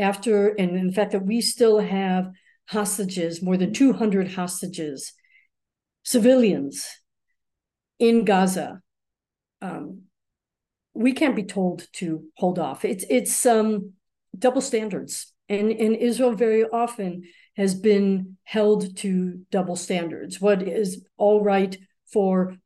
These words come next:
other countries to do in self-defense, or even really, as I said about nine eleven, the United States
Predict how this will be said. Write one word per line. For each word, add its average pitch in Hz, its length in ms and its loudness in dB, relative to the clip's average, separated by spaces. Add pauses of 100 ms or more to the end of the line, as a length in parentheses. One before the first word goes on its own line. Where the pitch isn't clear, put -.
other 208 200 2
countries 190 560 -6
to 202 100 -6
do 175 300 0
in 233 240 2
self-defense, - 1120 -4 (440)
or 254 120 2
even 320 300 -2
really, 285 260 -2
as 254 180 2
I 254 60 2
said 247 200 -2
about 240 240 0
nine 220 200 -2
eleven, 233 440 -2
the 180 80 -6
United 196 360 -4
States - 680 -6